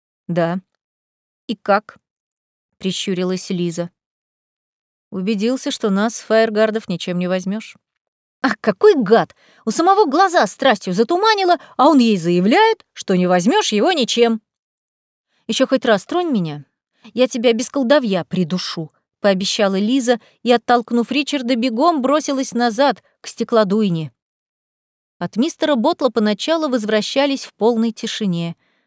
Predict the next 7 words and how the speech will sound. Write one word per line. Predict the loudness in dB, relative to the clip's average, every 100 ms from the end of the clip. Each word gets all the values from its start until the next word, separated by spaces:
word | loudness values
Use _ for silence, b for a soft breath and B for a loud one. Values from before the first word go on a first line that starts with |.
| -4
Мужчины | -2 0 0 0
сидели | 0 -2 -2 -2
спереди, | -4 -4 -2 0 0 -2 -4 _ _
Лиза | -2 0 0 0
с | -4
Бьюти | -2 -4 -4 -6 -8 -8
сзади. | -10 -6 -6 -6 -12